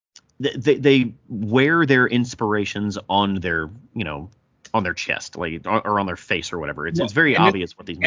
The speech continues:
Speaker 1: movies
Speaker 2: it's
Speaker 1: are.
Speaker 2: in the titles too.
Speaker 1: Yeah, like, nineteen ninety-four, that one is very much like a Scream.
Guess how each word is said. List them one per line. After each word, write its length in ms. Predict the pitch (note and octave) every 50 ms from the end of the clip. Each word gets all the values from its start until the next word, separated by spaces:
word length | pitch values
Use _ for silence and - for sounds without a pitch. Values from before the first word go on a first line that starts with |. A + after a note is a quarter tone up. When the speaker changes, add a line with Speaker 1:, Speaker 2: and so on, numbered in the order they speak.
| F3 F#3
Speaker 1:
movies 120 | G3+ F#3+
Speaker 2:
it's 80 | - E3
Speaker 1:
are. 40 |
Speaker 2:
in 160 | F3+ F#3 G3 G3+
the 120 | F#3 D#3
titles 680 | - - - - D3 D#3+ F#3 F3 - B2+ B2 C3 - -
too. 360 | - - C3 C3 B2+ B2+ B2 _ _ _ - _ _ _ _ _ _ _ _ _ _ _ _ - - - - _ _ _ _ _
Speaker 1:
Yeah, 300 | - C3 - - - - - _ _ _ _ _ _ _ _ _ _ _ _ _ _ _ _ _ _ _ -
like, 320 | A#2 A#2 A2+ G#2 - - _ _ _ _ _ _ _ _ _ -
nineteen 380 | - G2+ A2+ C3+ D3+ - F#3+
ninety-four, 680 | F3 E3+ D3+ B2 - - D3 C3+ A2+ F#2+ F2 E2+ E2+ - _ _ _ _ _ _
that 200 | G#2+ G#2+ B2+ C3
one 100 | E3+ F3+
is 140 | D#3+ B2 G#2+
very 340 | G#2+ G2 A2 B2 B2+ B2+ A#2
much 280 | A2 G#2+ G#2+ G#2 - -
like 100 | G2+ F2+
a 40 | F#2
Scream. 540 | - - - - A2+ G#2+ F#2 E2+ D2+ C#2+